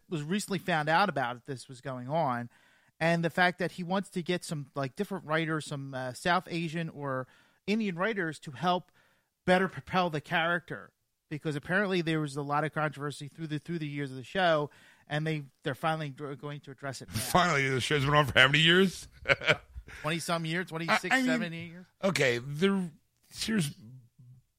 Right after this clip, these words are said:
Speaker 2: I watched The Simpsons. I think you kinda, for us, when The Simpsons first started, it was twenty-five years ago, probably at this point. Feels like it.
Speaker 1: Yeah,
Speaker 2: It
Speaker 1: well, I mean, it's nineteen eighty-nine, so you gotta think it's gonna be almost thirty years next year.
Speaker 2: Right,
Speaker 1: So you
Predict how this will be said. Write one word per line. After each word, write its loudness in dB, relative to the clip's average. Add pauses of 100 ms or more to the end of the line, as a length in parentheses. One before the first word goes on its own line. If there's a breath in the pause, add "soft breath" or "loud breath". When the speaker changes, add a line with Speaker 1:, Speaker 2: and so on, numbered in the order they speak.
(880)
Speaker 2:
I 4
watched 2
The 0
Simpsons. -2
I 4
think -2
you -10
kinda, 0 (100)
for -6
us, 0
when -8
The -8
Simpsons -8
first -18
started, 0 (680 soft breath)
it -6
was -4
twenty-five 0
years -2
ago, 2
probably 0
at -4
this -8
point. -4 (380)
Feels -2
like 2
it. -2 (520)
Speaker 1:
Yeah, 4
Speaker 2:
It 2
Speaker 1:
well, 4
I 2
mean, 0
it's -4 (140)
nineteen -2
eighty-nine, 0
so -10
you -6
gotta 0
think -4
it's -10
gonna -4
be -4
almost -6
thirty -4
years -4
next -12
year. -4
Speaker 2:
Right, 2
Speaker 1:
So -2
you -4